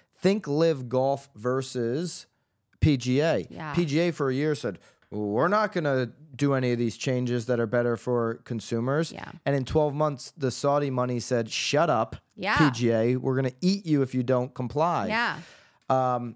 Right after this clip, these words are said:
Speaker 1: so that can be a little bit more
Speaker 2: Bye-bye,
Speaker 1: controversial
Speaker 2: P G A.
Speaker 1: than this.
Speaker 2: Yeah.
Speaker 1: But you could see a scenario where you Live Golf, the N A R,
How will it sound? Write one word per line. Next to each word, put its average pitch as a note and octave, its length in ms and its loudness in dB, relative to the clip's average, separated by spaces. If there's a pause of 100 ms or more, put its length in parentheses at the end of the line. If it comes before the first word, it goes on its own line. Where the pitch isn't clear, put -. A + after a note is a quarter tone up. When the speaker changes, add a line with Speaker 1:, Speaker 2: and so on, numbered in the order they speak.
(160)
Speaker 1:
so - 140 -2
that E3+ 140 2
can F3 120 -2
be D#3+ 60 2
a D3+ 80 2
little C#3+ 180 2
bit D3 80 -4
more C#3+ 100 2
Speaker 2:
Bye-bye, - 80 -2
Speaker 1:
controversial D3 680 0
Speaker 2:
P B2+ 40 0
G B2+ 60 0
A. A#2+ 40 -2
Speaker 1:
than A#2+ 80 -4
this. C3 340 0
Speaker 2:
Yeah. F3+ 460 -4 (240)
Speaker 1:
But C#3+ 260 2
you D3 120 -2
could E3+ 240 -2
see D3+ 460 -4
a C#3 80 -6
scenario C3+ 580 0
where B2 340 0
you B2 440 -4
Live C3 460 0
Golf, B2 580 0
the A#2+ 220 -2
N B2 120 0
A A2+ 180 0
R, A2 460 0